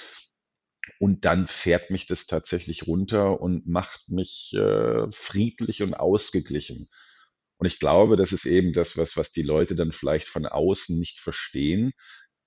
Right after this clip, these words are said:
weil sie natürlich zu Recht sagen, „Na ja, mich würde das allerspätestens nach zehn oder fünfzehn Minuten in den Wahnsinn treiben und gerade nicht friedlich und ruhig machen.“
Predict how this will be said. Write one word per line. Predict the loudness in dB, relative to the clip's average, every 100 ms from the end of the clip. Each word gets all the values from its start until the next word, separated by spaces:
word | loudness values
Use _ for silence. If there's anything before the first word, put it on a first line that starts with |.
| _
weil | 0 2
sie | 4 2
natürlich | 0 0 -2 -2
zu | -6 -2
Recht | 2 0 -2
sagen, | 2 4 4 2 2
„Na | 2
ja, | 4 4
mich | 2 0 -2 0
würde | 2 4
das | 2 0
allerspätestens | 0 2 2 0 -2 -2 -2 -6
nach | -4 -6
zehn | -8 -2 0 2
oder | 0
fünfzehn | -2 -8 -4 -2
Minuten | 0 0 -2
in | -2
den | -2 0
Wahnsinn | 0 2 2 2 -2
treiben | -2 0 2 2 -2
und | -2
gerade | 0 0
nicht | 2 0 0
friedlich | -4 -6 -6 -4 -4 -4
und | -4
ruhig | -4 -4
machen.“ | -6 -4 -4